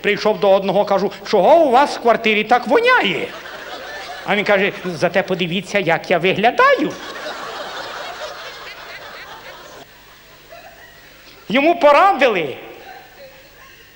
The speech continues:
від облесіння екскрементами гірського козла лікуватись.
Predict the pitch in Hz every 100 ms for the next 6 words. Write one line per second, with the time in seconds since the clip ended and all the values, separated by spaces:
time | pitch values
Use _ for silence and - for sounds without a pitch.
0 | _ _ _ 160 262 - 247 285 254 285
1 | - - 571 554 294 185 147 104 - -
2 | - - - - - - 240 247 - -
3 | - 277 277 571 587 494 - 196 170 135
4 | - - - - - - - - - -
5 | - - - - - - - - 605 -
6 | - - - 855 880 - - 855 - 698
7 | 679 679 - 587 - 508 - - 262 -
8 | - 285 330 294 - 285 175 269 302 262
9 | 240 - 208 190 151 - 131 - - -
10 | -